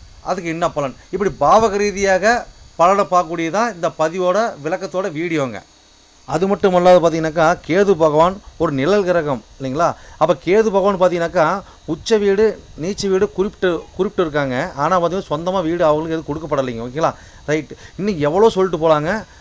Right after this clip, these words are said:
அதெல்லாம் பார்த்துட்டு டைம் பத்தாது. வாங்க பதிவுக்குள்ள போலாம். சிம்ம லக்ன, சிம்ம ராசி நேர்களே, உங்களுக்கு கேது பகவான் கோச்சாரத்தில் உங்க லக்ன பாவத்துக்கு ரெண்டாம் இடத்தில் கண்ணில் போவதால், ரெண்டாம் பா-, இடம்,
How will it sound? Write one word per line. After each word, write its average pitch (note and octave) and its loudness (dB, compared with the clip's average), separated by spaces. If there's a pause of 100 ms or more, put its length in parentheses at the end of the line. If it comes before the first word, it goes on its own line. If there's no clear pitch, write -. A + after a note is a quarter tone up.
(160)
அதெல்லாம் D#3+ 2
பார்த்துட்டு E3+ -2
டைம் E3+ -2
பத்தாது. D#3+ 0 (120)
வாங்க F#3 0 (120)
பதிவுக்குள்ள E3 0
போலாம். A#2+ 0 (380)
சிம்ம F#3 6
லக்ன, F#3 4
சிம்ம C#3 4
ராசி C#3+ 2 (220)
நேர்களே, B2+ 4 (520)
உங்களுக்கு E3+ 4
கேது G3 6
பகவான் E3+ 6 (140)
கோச்சாரத்தில் F3 4
உங்க D3 4
லக்ன F#3 4 (100)
பாவத்துக்கு D#3 4 (120)
ரெண்டாம் D#3+ 4
இடத்தில் C#3+ 0
கண்ணில் C#3 2 (400)
போவதால், C3+ 6 (300)
ரெண்டாம் F3+ 4
பா-, F3 4 (120)
இடம், E3 4